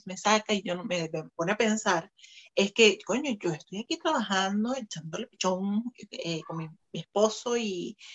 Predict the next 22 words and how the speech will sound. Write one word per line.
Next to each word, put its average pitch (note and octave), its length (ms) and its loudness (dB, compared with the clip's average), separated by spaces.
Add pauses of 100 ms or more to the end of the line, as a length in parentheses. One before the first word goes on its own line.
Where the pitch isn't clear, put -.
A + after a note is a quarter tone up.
(280)
y, F#3 120 -4
¿sabes? D4 280 8
Haciendo F#3+ 360 2
las D4+ 180 0
cosas A#3 840 0
con F3 180 -4
esmero. G#3 440 4 (640)
Entonces, G#3 520 2
y A3+ 60 4
escucho G#3+ 460 0
ya A#3 220 4
que A3 80 -4
es G3+ 60 0
la G3+ 120 -2
crisis, - 360 -6
que F3 100 -6
no F3+ 100 -6
se - 140 -10
consigue, - 480 -2
que F#3+ 100 -8
no G#3+ 120 -2
sé - 120 -20